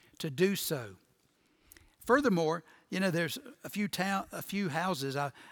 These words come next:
I drive by a house in Malden that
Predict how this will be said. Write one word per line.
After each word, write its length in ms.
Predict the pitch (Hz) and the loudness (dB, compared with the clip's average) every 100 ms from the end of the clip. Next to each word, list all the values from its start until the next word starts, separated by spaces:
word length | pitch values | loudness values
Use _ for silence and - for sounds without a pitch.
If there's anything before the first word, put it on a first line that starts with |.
| - | -10
I 60 | |
drive 380 | 135 160 165 143 | -2 2 2 2
by 300 | 151 147 135 - - - | 0 -2 -4 -10 -20 -10
a 80 | - | -4
house 340 | 131 165 151 | 0 0 0
in 140 | 165 139 | -2 0
Malden 600 | 151 185 180 131 117 107 _ _ _ _ _ _ _ _ _ _ _ - 147 | 0 2 0 -2 -8 -12 _ _ _ _ _ _ _ _ _ _ _ -10 0
that 240 | 185 180 | 2 2